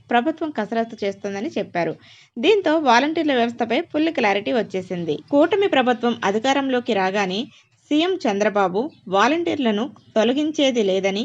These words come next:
క్లారిటీ ఇచ్చారు. తాజాగా ప్రభుత్వం వాలంటీర్ల వ్యవస్థ కొనసాగిస్తామని, వారికి జీతాలు పెంచే ప్రతిపాదన కూడా ఉందని ప్రకటించడం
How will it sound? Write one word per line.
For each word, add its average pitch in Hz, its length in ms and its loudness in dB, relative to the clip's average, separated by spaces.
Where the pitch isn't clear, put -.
క్లారిటీ 202 400 0
ఇచ్చారు. 185 440 -2
తాజాగా 269 500 4
ప్రభుత్వం 285 480 0
వాలంటీర్ల 277 560 0
వ్యవస్థ 220 340 -2
కొనసాగిస్తామని, 208 880 -4
వారికి 277 340 2
జీతాలు 262 460 0
పెంచే 240 400 0
ప్రతిపాదన 240 600 -2
కూడా 214 280 0
ఉందని 196 340 -4
ప్రకటించడం 196 640 -6